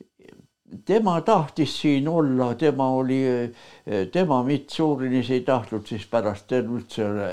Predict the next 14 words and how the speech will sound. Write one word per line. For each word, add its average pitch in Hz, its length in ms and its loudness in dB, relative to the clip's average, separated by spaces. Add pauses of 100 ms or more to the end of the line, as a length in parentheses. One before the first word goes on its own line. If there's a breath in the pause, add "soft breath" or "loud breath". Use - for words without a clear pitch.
(120)
olla. 98 480 -6 (920 loud breath)
Oli 117 460 -2
ikka 117 280 -4
siin 104 380 0
rohkem 104 480 -4
ja 117 200 -4
noh, 202 240 0
nad 202 120 -2
saivad 104 520 0
tädiga, 147 680 2 (200)
tädi 143 420 0
Leenaga 180 540 6
saivad 151 420 0
väga 165 320 0